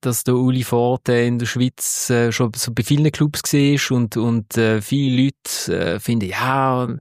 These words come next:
eben nutzt sich ab oder, ähm, äh, bloßt sich zu fest auf oder so. Und ich finde schon, dass du da einen Punkt hast,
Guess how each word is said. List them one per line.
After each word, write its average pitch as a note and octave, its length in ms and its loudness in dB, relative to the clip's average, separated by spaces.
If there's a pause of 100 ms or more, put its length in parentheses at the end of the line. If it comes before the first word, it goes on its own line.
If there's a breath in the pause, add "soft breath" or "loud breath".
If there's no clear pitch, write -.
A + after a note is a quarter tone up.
(280 loud breath)
eben A#2 240 0
nutzt B2+ 320 -2
sich - 140 -4
ab B2 300 0 (100)
oder, A#2 460 0 (460 loud breath)
ähm, B2+ 280 -2
äh, B2+ 380 -8
bloßt C#3 380 0
sich - 100 -4
zu - 100 -8
fest C3 320 2
auf C#3 280 -2
oder C3+ 160 0
so. C3+ 460 2 (260 loud breath)
Und C3+ 200 0
ich D3 100 0
finde D#3 200 0
schon, F3 180 0 (140)
dass E3 180 0
du E3 100 0
da E3 120 4
einen D3+ 80 2
Punkt E3 360 0
hast, C#3+ 220 0